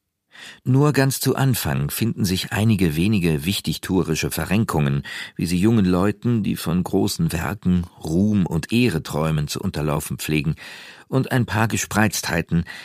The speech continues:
wenn das sachlichere Wort dem Autor offenbar peinlich war und er Huren zu Venuspriesterinnen adelte oder seine Onanieorgien zu Priapsopfern veredelte.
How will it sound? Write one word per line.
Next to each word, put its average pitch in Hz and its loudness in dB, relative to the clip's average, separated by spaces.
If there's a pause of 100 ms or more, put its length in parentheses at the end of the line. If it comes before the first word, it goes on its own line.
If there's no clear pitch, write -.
(220)
wenn 117 2
das 107 2
sachlichere 87 0
Wort 71 -2
dem 80 0
Autor 85 -2
offenbar 82 -2
peinlich 101 0
war 73 -2 (420)
und 113 0
er 107 2
Huren 120 0
zu 95 0
Venuspriesterinnen 82 0
adelte 87 0 (560)
oder 127 2
seine 107 2
Onanieorgien 85 2
zu - -6
Priapsopfern - -4
veredelte. - -6